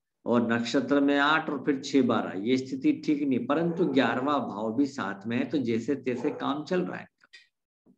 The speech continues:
है? तो ये आप उसमें लिखिए जरूर, और देखना बाकी लोग भी यही देखकर लिखेंगे कि क्या चल रहा है। वृषि पत्रिका कभी आ जाए तो पहले आप ऐसा सूचक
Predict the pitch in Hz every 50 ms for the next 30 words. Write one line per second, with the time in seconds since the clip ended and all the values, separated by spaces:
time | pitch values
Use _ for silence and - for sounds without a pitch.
0 | _ _ _ _ _ - - - - 415 - - - - - - _ _ _ _
1 | _ _ _ - - - - - - - _ _ _ _ _ _ _ _ - 120
2 | 117 123 143 143 143 139 135 147 131 - - 160 147 135 127 123 120 - - 170
3 | 160 156 170 175 175 143 117 - - - - - - - - _ _ _ _ _
4 | _ _ _ _ _ _ _ _ _ _ _ _ _ _ _ _ _ _ _ _
5 | _ _ _ 123 123 117 139 147 135 147 160 156 143 135 131 131 127 - 160 160
6 | 165 160 151 156 165 156 156 165 165 156 165 160 - 160 160 170 156 156 151 147
7 | - - 123 107 95 90 90 90 - _ _ _ _ _ _ _ _ _ _ _
8 | _ _ _ _ _ - - 123 117 - 135 131 131 127 120 120 110 101 95 92
9 | 90 82 82 - _ _ _ _ _ _ - 107 123 120 120 - 135 - 139 131
10 | - 139 135 131 156 147 127 - - 139 131 139 139 127 123 123 131 160 175 190
11 | 185 - 180 175 - 143 139 139 143 143 139 139 139 127 - 143 131 - - 123
12 | 120 - 160